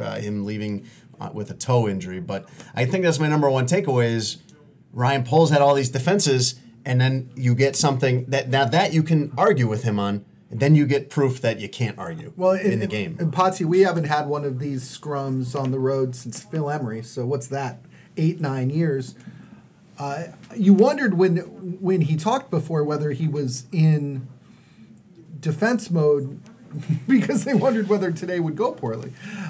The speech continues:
Speaker 2: Um, and I, I thought he stated his case plainly and simply and, and without any sort of,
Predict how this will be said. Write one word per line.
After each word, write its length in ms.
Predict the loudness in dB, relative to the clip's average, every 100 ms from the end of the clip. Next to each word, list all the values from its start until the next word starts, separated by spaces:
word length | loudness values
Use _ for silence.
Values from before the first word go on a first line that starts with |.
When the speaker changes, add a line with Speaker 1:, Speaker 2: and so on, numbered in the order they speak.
| -4
Speaker 2:
Um, 540 | 0 0 0 -6 -10 -6
and 160 | -2 -2
I, 260 | -2 -4 -2
I 40 |
thought 200 | 0 0
he 80 | -2
stated 400 | -2 0 0 0
his 180 | -2 0
case 440 | 0 0 -6 -16 _ -20 -18
plainly 540 | -4 2 2 2 0 0
and 380 | 0 -4 -8
simply 440 | -6 -4 -4 -2 -2
and, 160 | -2
and 180 | -4 -6
without 380 | -4 -2 -2 0
any 160 | -2 -2
sort 320 | -6 -4 -2
of, 440 | -4 -6 -14 -20